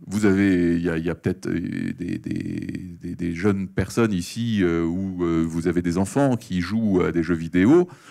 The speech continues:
Fortnite, par exemple, se joue sur une Xbox, sur une, un écran de télévision ou, euh, sur un P C,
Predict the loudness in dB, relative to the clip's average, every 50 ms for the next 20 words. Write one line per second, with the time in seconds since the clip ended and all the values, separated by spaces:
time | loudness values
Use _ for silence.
0 | -20 -20 _ -16 -8 -2 -2 -2 -2 -4 -4 -2 0 0 0 -2 -6 -6 -4 -4
1 | -2 -2 -2 -2 0 -2 -2 -2 -6 -10 -12 -20 -20 _ _ -10 0 6 8 8
2 | 8 8 8 6 6 8 6 6 2 -2 -10 _ _ _ _ _ _ _ _ -14
3 | -6 0 2 4 4 4 2 2 0 2 2 4 4 2 2 0 -2 -4 0 2
4 | 2 2 2 -2 -6 -14 -16 -18 _ _ _ _ _ _ _ _ _ _ -20 -20
5 | _ -16 -14 -8 0 2 4 4 4 2 0 0 -8 -12 -10 -10 -10 -12 -12 -12
6 | -10 -6 -2 -2 -2 0 0 -2 0 2 2 2 2 2 2 0 0 0 0 0
7 | 2 2 0 0 -4 -6 -4 -2 0 4 6 6 6 6 6 6 4 4 2 0
8 | 0 -2 -4 -4 -2 -2 -4 -2 -4 -4 -4 -2 -2 0 0 0 -2